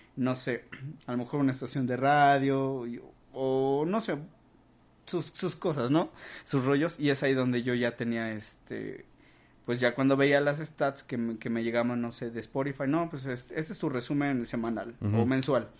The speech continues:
Speaker 2: ¿Dónde te escuchan,
Speaker 1: Ajá,
Speaker 2: no?
Speaker 1: ¿dónde te escuchan? ¿En qué ciudades? Entonces ahí como que, pues ya veía que en Alemania, yo,
Speaker 2: Sí,
Speaker 1: en a-,
Speaker 2: ¿qué
Speaker 1: en
Speaker 2: pedo, qué
Speaker 1: Alemania,
Speaker 2: pedo, no?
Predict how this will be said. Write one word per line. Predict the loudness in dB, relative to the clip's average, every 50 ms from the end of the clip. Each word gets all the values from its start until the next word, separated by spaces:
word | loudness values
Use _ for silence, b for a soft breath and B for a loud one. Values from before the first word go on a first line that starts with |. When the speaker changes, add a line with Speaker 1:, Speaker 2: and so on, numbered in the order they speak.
| B B -12 -6 0
Speaker 2:
¿Dónde | 2 4 6 6 6 6 4
te | 2 -4
escuchan, | -8 -6 -6 -6 -6 -4 -2 0
Speaker 1:
Ajá, | 0 2 2 2 2
Speaker 2:
no? | 2
Speaker 1:
¿dónde | 2 2 2 2
te | 0 -2
escuchan? | -6 -6 -8 -8 -8 -8 -8 -12 -12 b b b b b -4
¿En | -2 0
qué | 2 0 0
ciudades? | 2 2 4 4 4 4 4 2 -4 -12 -18 -20 -20 -10
Entonces | -8 -6 -4 -2 0
ahí | -2 -2
como | -2 -6 -8 -6 -4 -4 -4 -6 -4
que, | -2 -2 0 0 0 0 -2
pues | -4 -4 -4
ya | -2 -2
veía | -2 -2 -2 -2 -4 -4
que | -6 -6 -6 -6 -6 -6
en | -6 -6
Alemania, | -6 -4 -4 -2 -2 -2 0 0 -2 -2 -2 -4 -4
yo, | -6 -6 -8 -8 -10
Speaker 2:
Sí, | -4 0 2
Speaker 1:
en | 4 6
a-, | 6 6 6
Speaker 2:
¿qué | 4
Speaker 1:
en | 4 6
Speaker 2:
pedo, | 6 8 8 8 8
qué | 10
Speaker 1:
Alemania, | 10 8 10 10
Speaker 2:
pedo, | 10 10 10 10 8
no? | 6 4